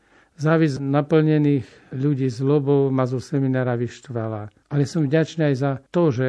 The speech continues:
i v tom seminári mohol som odovzdávať svoje skúsenosti bohoslovcom, ktorým som tak veľmi zdôrazňoval: "Buď najprv človekom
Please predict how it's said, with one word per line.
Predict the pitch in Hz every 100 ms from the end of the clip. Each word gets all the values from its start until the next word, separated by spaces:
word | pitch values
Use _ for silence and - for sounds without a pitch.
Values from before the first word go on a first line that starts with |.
| 123 _ _
i | -
v | 123
tom | 156 -
seminári | 175 170 151 131 123
mohol | 127 123 113
som | - 123
odovzdávať | 127 120 110 117 117 117 -
svoje | - - 143 131
skúsenosti | - 139 117 127 123 110 - 127
bohoslovcom, | 110 120 117 - 113 107 101 - 104 101 - _ _ _ -
ktorým | 151 143
som | - 131
tak | - 139
veľmi | 117 156 165 135
zdôrazňoval: | 113 117 127 123 110 120 110 104 107 104 _ _ -
"Buď | 127 117
najprv | 135 139 139 117 -
človekom | - 143 131 135 139 135 156 156